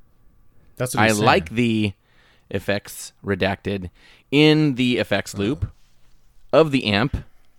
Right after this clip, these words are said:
Speaker 2: but I am very, very disappointed with this pedal because of the drop of the volume, and the only solution is buy a boost
Speaker 3: Well, no, the only
Speaker 2: or
Speaker 3: solution is
Speaker 2: any
Speaker 3: to put it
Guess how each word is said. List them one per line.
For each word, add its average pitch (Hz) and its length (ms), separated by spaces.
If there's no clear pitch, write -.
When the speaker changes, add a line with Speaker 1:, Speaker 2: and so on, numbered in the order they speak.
Speaker 2:
but 101 280
I 95 120
am 95 240
very, 139 460
very 98 440
disappointed 92 720
with 98 160
this 101 160
pedal 123 480
because 131 580
of 107 180
the 95 100
drop 104 600
of 101 160
the 104 80
volume, 135 640
and 92 160
the 92 180
only 127 300
solution 107 640
is 101 360
buy 123 580
a 123 160
boost 98 340
Speaker 3:
Well, 143 100
no, 151 200
the 123 140
only 139 180
Speaker 2:
or 135 40
Speaker 3:
solution 98 380
is 117 60
Speaker 2:
any 151 180
Speaker 3:
to 175 60
put 160 120
it 190 40